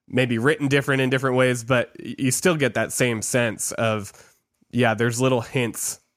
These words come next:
uh, constantly building to, to point you toward what's to come.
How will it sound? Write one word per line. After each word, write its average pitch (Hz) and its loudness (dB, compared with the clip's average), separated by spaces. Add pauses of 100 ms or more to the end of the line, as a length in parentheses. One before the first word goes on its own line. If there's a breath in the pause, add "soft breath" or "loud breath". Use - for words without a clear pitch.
(100)
uh, 104 -2 (120)
constantly 131 0
building 110 0 (260)
to, 110 -2
to - -6
point 110 -4
you 104 -6
toward 98 -4
what's 101 -4
to 104 -6
come. 90 -8